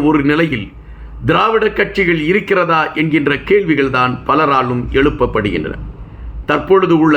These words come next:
சூழலில் தமிழக அரசியல் களம் ஒரு பதட்டமான நிலையை நோக்கி சென்று கொண்டு இருக்கிறது என்பது மட்டும்தான் நிஜம். இதில் எந்த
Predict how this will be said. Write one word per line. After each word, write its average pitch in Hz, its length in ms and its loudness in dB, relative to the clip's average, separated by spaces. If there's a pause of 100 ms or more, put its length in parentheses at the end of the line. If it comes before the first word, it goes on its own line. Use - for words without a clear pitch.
சூழலில் 135 500 0 (100)
தமிழக 165 460 2
அரசியல் 143 560 -2
களம் 104 260 0 (420)
ஒரு 151 260 4
பதட்டமான 170 720 0
நிலையை 151 380 2
நோக்கி 139 340 0
சென்று 156 300 0
கொண்டு 127 240 0
இருக்கிறது 135 500 0 (140)
என்பது 139 340 2
மட்டும்தான் 110 680 -2
நிஜம். 120 320 -2 (500)
இதில் 147 300 2 (140)
எந்த 156 240 2